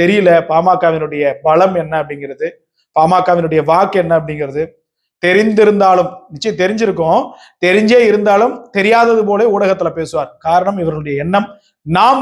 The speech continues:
வளருவது கிடையாது, பிறரை வளர வைத்து வளர்பவர்களுக்கு பின்னால் நாம் கொடி இயக்கக்கூடியவர்களாக,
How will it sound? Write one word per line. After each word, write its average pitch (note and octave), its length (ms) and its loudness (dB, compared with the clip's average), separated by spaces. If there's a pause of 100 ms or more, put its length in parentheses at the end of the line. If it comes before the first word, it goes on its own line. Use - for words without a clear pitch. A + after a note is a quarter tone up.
வளருவது G#3 460 2
கிடையாது, E3+ 400 -2 (540)
பிறரை A#3 440 4
வளர A#3 240 2 (120)
வைத்து A#3 320 -2 (300)
வளர்பவர்களுக்கு A3 760 -2 (160)
பின்னால் B3 360 0 (100)
நாம் G#3 180 0 (360)
கொடி G#3 220 2
இயக்கக்கூடியவர்களாக, F3+ 960 0